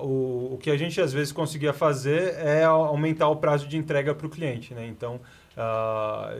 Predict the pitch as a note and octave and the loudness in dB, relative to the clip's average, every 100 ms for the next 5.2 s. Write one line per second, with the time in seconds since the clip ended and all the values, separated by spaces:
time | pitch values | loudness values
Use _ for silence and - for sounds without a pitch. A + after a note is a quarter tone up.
0 | - A#2+ A#2 C3 C#3+ C3 B2 A#2 A#2 - | -8 -6 -4 -4 -4 -6 -8 -10 -16 -10
1 | B2+ G2 E2+ A2 B2+ D3 D#3+ C#3+ D3+ D3+ | -6 -6 -8 -10 0 2 4 2 0 -2
2 | D#3 D#3+ C#3 D3 D3 D3 D3 C#3 C#3+ C3+ | -2 0 4 4 2 -2 -2 -2 -4 -6
3 | C3 D3+ C#3 - D3+ D#3 C#3 C#3 C#3+ C3+ | -4 -2 -2 2 4 4 2 -2 -4 -4
4 | C3 B2+ B2+ B2 C3+ C3+ C3+ C3+ C3+ C#3 | -4 -2 -2 -2 -6 -4 -4 -4 -6 -10
5 | - C3+ | -8 -10